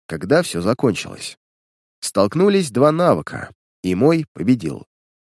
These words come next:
Противопоставить совершенно нечестному приему коммуникатора,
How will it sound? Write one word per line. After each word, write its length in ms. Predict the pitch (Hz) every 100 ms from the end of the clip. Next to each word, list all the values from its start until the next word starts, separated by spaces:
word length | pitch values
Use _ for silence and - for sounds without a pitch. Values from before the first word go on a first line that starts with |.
| _ _ _ -
Противопоставить 760 | 113 120 110 117 - 120 117
совершенно 400 | - 104 117 117
нечестному 640 | 113 110 117 113 110 107
приему 400 | 101 104 113 113
коммуникатора, 840 | 107 101 90 78 156 180 90 67